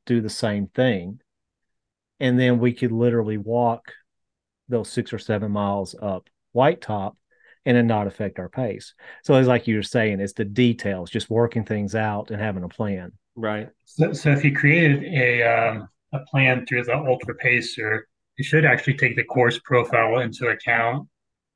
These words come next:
Speaker 1: I, I saw that. I did. Yeah.
Speaker 2: So,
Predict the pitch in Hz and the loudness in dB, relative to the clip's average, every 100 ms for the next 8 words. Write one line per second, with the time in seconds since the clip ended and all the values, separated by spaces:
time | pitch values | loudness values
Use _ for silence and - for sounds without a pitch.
0 | _ - 151 - 135 - 139 135 135 135 | _ -6 -4 0 0 6 6 8 6 4
1 | 131 - _ _ _ - 113 107 95 101 | 0 -6 _ _ _ -12 -6 -4 -4 -8
2 | _ _ 107 92 87 _ _ _ _ _ | _ _ -8 -8 -8 _ _ _ _ _
3 | _ _ _ _ _ _ _ _ _ _ | _ _ _ _ _ _ _ _ _ _
4 | _ _ _ _ _ - 123 120 113 - | _ _ _ _ _ -4 0 0 0 -4